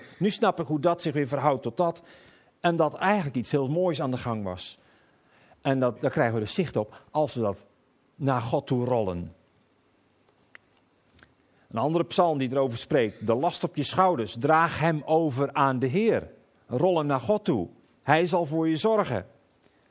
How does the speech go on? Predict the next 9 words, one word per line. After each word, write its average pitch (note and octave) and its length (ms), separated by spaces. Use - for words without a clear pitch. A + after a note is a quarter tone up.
Wie B2 180
hem B2+ 200
trouw F#3+ 300
is, F#3+ 100
laat C#3 200
hij A2+ 100
niet D#3 200
bezwijken. C3+ 640
Nooit." D3 540